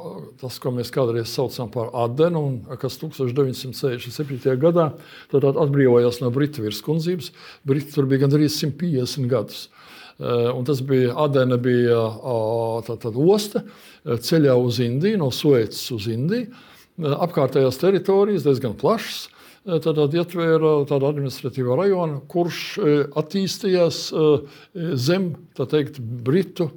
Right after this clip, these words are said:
protektorāta. Eh, un, eh, otra daļa ir kalnu daļa. Kalnu daļa, kas, eh, i-, ir, eh, uz Saudārābijas robežām. E, tur pastāvēja līdz tūkstoš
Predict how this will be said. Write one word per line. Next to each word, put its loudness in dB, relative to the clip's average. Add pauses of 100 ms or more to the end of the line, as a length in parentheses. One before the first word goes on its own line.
protektorāta. -2 (800)
Eh, 4
un, 2
eh, 2 (400)
otra 4
daļa 2
ir -2
kalnu 4
daļa. 0
Kalnu 0
daļa, 0
kas, -6
eh, 2 (720)
i-, -8 (240)
ir, 0
eh, 4 (480)
uz -2 (240)
Saudārābijas 2
robežām. -4 (760)
E, 6 (260)
tur 0
pastāvēja 2
līdz 0 (100)
tūkstoš -2